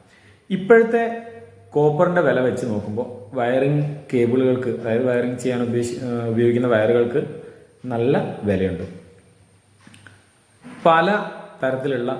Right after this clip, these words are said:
കേബിളുകൾ നമുക്ക് വിപണിയിൽ ലഭ്യമാണ്. ഓരോ കമ്പനിയുടെ കേബിളുകൾക്കും വിലയും വ്യത്യാസമാണ്. എന്തു തന്നെ ആയാലും, നമുക്ക്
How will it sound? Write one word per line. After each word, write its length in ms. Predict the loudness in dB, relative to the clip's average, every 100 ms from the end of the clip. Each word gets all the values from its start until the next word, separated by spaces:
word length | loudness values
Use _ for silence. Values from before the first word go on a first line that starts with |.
| -10 -16 0
കേബിളുകൾ 400 | 2 4 4 4 2
നമുക്ക് 260 | 0 -2 -8 -8 -2
വിപണിയിൽ 420 | 0 2 2 2 0 0 0
ലഭ്യമാണ്. 380 | 2 0 -4 -8 -14 -20 -20 -20 _ _ _
ഓരോ 220 | 6 6 4
കമ്പനിയുടെ 380 | 2 0 0 0 -2
കേബിളുകൾക്കും 560 | -2 -2 -2 -4 -8 -8 -2
വിലയും 380 | 2 2 2 0 -4
വ്യത്യാസമാണ്. 560 | -4 -4 -4 -8 -12 -14 -18 _ _ _ _ _ _ _ _ _ 2
എന്തു 200 | 6 6
തന്നെ 160 | 4 2
ആയാലും, 260 | 2 2 0 -4 -12 -18 -20 _ _ _ _ _ -2
നമുക്ക് 400 | 0 2 2